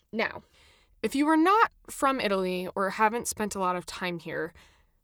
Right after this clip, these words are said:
that may sound kind of dumb to you <laughs> because, you know,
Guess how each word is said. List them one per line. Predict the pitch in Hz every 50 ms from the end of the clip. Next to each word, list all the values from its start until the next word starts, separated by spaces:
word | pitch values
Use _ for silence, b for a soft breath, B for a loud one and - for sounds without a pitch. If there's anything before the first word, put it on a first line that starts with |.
| _ -
that | 311 339 370 403 381 277
may | 294 302
sound | 285 - - 220 208 208 196
kind | - - 196 185 180
of | 160 -
dumb | - - - - - -
to | - - 156
you | 151 - - - - - - - 196 208 -
<laughs> | -
because, | - 254 226 - - - 226 220 220 214 208 214 214 208 - - b b b b b b b b b b b _ _ _ -
you | 320 381 453 427
know, | 277 202 202 220 269 294